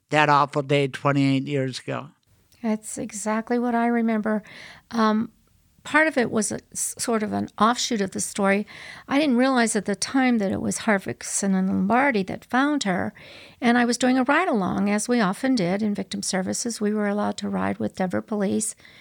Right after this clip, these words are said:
Speaker 2: and see what they do on the job. And we started to talk about different things, and they told me that they were the people that found her. And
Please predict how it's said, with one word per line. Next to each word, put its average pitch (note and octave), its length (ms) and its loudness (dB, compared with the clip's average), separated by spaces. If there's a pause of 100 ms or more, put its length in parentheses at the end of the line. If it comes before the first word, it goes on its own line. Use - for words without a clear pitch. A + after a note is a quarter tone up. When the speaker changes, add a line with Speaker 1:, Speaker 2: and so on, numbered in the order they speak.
(220)
Speaker 2:
and B3 140 2
see C4 140 0
what B3+ 180 0
they B3 140 2
do C4+ 260 0
on G3 200 0
the G#3+ 60 0
job. A#3 520 0 (640)
And G#3+ 560 2 (440)
we A3 160 0
started G#3 400 -2
to - 80 -8
talk B3 320 -2
about G#3+ 260 -4
different G#3 380 -4
things, C4+ 280 -2
and G#3 140 -2
they G#3 140 -2
told G#3+ 260 -2
me A#3+ 180 2
that A3 200 -4
they G3 160 -4
were G3+ 160 -4
the A3 100 -8
people G#3 380 -8
that - 240 -12
found G3+ 320 -4
her. A#3+ 320 -4 (500)
And A#3 300 2